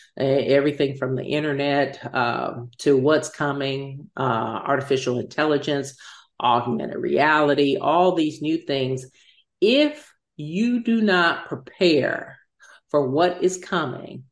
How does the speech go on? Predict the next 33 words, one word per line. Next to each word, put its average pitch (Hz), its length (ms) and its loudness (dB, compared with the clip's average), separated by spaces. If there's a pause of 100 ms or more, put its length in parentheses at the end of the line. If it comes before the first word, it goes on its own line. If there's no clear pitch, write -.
I 127 60 -6
really 143 280 -2
wanna 139 280 -4
repeat - 520 -4
this. - 240 -6
If - 140 -8
you 226 500 8
do 208 140 4
not 180 340 4
prepare 147 640 4 (320)
for 147 120 0
what 170 300 0
is 139 240 0
coming, 156 480 -2
I 151 100 2
think 180 320 -2
people - 180 -10
don't 143 180 -8
have 143 220 -4
a - 80 -18 (200)
clue 349 600 6
as 127 260 2
to 139 100 2
what 131 220 4
is - 140 -2
coming. - 480 -4 (400)
You 196 160 2
might 190 340 2
either 147 220 4
be 139 280 -2
without 151 400 -2
a 190 60 0
job, 190 520 -4